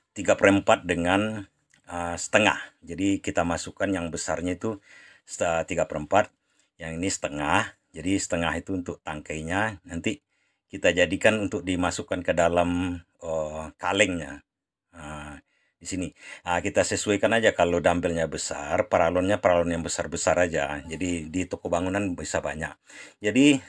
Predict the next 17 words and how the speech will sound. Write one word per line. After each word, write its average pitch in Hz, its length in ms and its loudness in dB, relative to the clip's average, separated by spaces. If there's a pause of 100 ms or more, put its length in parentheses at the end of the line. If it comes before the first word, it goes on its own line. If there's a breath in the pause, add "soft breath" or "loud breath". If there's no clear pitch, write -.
jarak 107 480 6
antaranya 101 800 6
itu 131 80 2
biasanya 120 320 6
kalau 101 320 6
dumbbell 104 480 4
yang 87 160 2
asli 101 400 -2
itu 117 80 0
sekitar 90 400 2
dua 90 240 2
belas 90 240 0
senti. 110 480 2 (480)
Jadi 92 160 -6
kita 104 240 2
sesuaikan 90 560 0
nanti, 76 560 -4